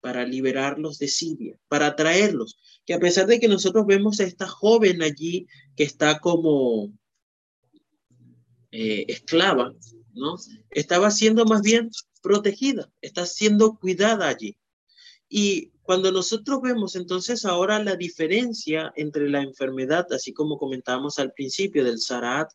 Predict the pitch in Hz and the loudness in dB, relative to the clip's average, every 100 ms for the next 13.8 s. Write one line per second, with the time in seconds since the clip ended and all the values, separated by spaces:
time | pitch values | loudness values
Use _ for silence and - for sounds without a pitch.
0 | _ _ _ _ _ - 113 110 113 110 | _ _ _ _ _ -12 -10 -6 -6 -4
1 | 131 120 151 156 165 185 147 107 _ _ | -6 -4 -6 -4 0 2 2 -2 _ _
2 | _ 135 131 127 135 135 160 156 147 170 | _ -6 -6 -2 -2 0 0 2 4 6
3 | 196 - 117 - _ _ _ _ 160 156 | 4 2 -8 -10 _ _ _ _ -8 -4
4 | 175 214 214 220 220 220 185 170 190 202 | 0 2 6 6 4 2 -2 0 -2 0
5 | 220 208 165 147 _ 208 214 - 160 151 | 0 0 -2 -2 _ -6 -6 -8 -4 -4
6 | 147 170 190 214 180 185 156 147 - 196 | -4 0 2 2 4 4 4 0 -2 -2
7 | 151 - _ _ _ 135 147 175 175 151 | -2 -14 _ _ _ -2 0 0 0 -2
8 | - - 151 131 - _ _ _ _ _ | -4 -2 -2 -2 -8 _ _ _ _ _
9 | - 160 160 139 - _ _ _ _ - | 0 4 4 0 -8 _ _ _ _ -8
10 | - 190 208 240 226 185 - 202 208 208 | -2 -2 -2 -2 -2 -2 -2 -2 -2 -6
11 | - 180 165 165 - 160 156 175 170 147 | -6 -2 -2 -6 -10 -8 -6 -6 -6 -8
12 | - 156 160 160 156 _ _ - 151 160 | -4 -4 -2 -4 -8 _ _ 0 2 4
13 | 165 147 - - 135 - 135 113 | 2 2 -2 -6 -6 -4 -4 -4